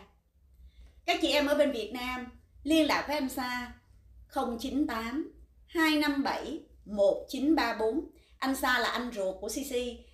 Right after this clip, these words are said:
anh giúp C C nhận tiền của các chị, nhận hàng của C C và giao hàng cho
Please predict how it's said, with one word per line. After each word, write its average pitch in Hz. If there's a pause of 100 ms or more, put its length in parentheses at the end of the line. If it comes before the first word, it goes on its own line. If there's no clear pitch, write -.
(120)
anh 247
giúp 392
C - (160)
C 302 (500)
nhận 185
tiền 185
của 190
các 277
chị, 160 (280)
nhận 233
hàng 214
của 214
C -
C 277 (400)
và 185
giao 220
hàng 175
cho 202